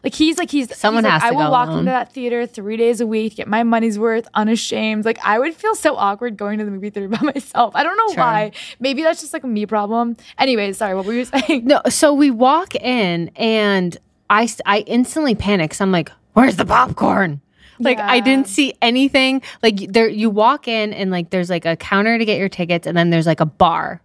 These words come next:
Speaker 2: like, an alcohol bar.
Speaker 1: Yes.
Speaker 2: And I'm, like, looking for the food
Speaker 1: They're, like,
Speaker 2: menu.
Speaker 1: just drinks.
Speaker 2: Yeah, and I'm like, "Huh? Like, where's the popcorn?" And so we, like, asked the guy, and he's like, "Oh, you, like,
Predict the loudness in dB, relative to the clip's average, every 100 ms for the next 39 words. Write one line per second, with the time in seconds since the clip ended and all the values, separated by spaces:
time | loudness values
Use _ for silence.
0 | -2 0 2 2 0 -2 -4 -2 -2 -4
1 | 0 0 -2 -8 -12 0 2 4 4 2
2 | 0 -8 _ -6 0 0 0 -4 -2 -2
3 | -2 -2 0 2 2 2 2 0 2 2
4 | 2 -2 -6 -8 -10 -6 2 4 4 2
5 | 2 0 -2 -4 2 2 4 2 -2 -10
6 | -12 -4 -2 0 2 2 0 -6 -2 -2
7 | 0 -2 0 -2 0 0 0 0 0 0
8 | 0 -2 -4 0 2 0 0 -4 2 2
9 | 4 2 0